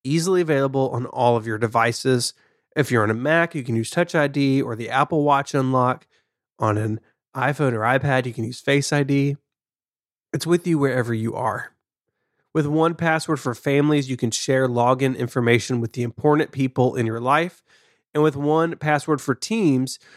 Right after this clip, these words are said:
you can create one password vaults for different coworkers, managing access to critical information with fine-grained control.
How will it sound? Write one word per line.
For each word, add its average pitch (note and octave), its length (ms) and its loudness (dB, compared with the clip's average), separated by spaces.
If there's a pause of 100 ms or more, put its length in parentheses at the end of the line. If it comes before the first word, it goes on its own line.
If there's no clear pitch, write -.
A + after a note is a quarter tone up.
(200)
you D3+ 120 -2
can A3+ 140 2
create C#3+ 380 0
one C3 280 0
password C#3 520 0
vaults A2+ 400 0
for C3 140 0
different C#3+ 420 2
coworkers, C3 720 0 (380)
managing D3 500 0
access C3 460 0
to - 140 -8
critical C#3+ 500 0
information B2+ 680 0
with B2 200 0
fine-grained A2+ 840 -2
control. A#2+ 640 -4